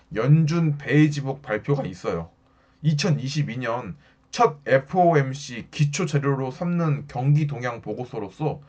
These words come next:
매우 매우 중요하다고 생각합니다. 또 이날 열 시 삼십 분, 이십이 시 삼십 분에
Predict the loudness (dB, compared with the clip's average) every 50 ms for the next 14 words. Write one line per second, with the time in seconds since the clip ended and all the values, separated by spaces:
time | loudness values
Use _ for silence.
0 | _ _ _ _ _ 2 6 8 8 8 8 6 2 2 2 2 2 0 0 0
1 | -2 -2 -4 -8 -12 -16 -12 -8 -4 -2 -2 -2 -2 -4 -6 -6 -10 -10 -10 -10
2 | -12 -10 -10 -10 -12 -10 -8 -8 -8 -10 -10 _ _ _ _ _ _ _ _ -2
3 | 0 2 2 2 0 -6 -10 -16 -16 _ 0 4 6 6 6 6 4 2 -4 -8
4 | _ _ _ _ _ _ _ _ 0 4 6 6 6 6 4 0 -4 -4 -2 -4
5 | -4 -6 -10 -14 -10 -8 -8 -8 -4 0 0 0 0 0 0 -2 0 2 2 0
6 | 0 0 -2 -2 -2 -2 -4 -6 -8 -10 -12 -10 -6 -4 -2 -2 -4 -4 -8